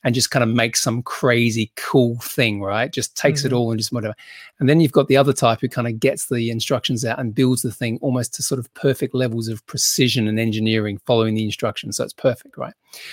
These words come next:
Speaker 1: So I was the latter. I was the guy that could kind of, you know, make something so, so precise, turn it into a machine. And I'm that sort of entrepreneur. So if I go into a business now,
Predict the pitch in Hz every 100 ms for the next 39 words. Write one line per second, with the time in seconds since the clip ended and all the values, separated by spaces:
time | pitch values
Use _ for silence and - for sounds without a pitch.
0 | - - - - 143 208 214 143 120 123
1 | 113 - - _ _ _ _ _ _ 143
2 | 156 127 120 131 117 113 127 127 110 -
3 | - 135 107 - 160 120 110 123 123 -
4 | 131 107 123 107 - - - - 135 139
5 | - 139 143 127 135 107 - - 123 -
6 | 131 - 117 104 - - 104 113 _ 117
7 | 123 143 135 - 123 113 110 - 113 143
8 | 107 _ _ - - - - - 127 127
9 | 147 190 180 143 135 127 123 110 127 120
10 | 101 - 120 123 113 - -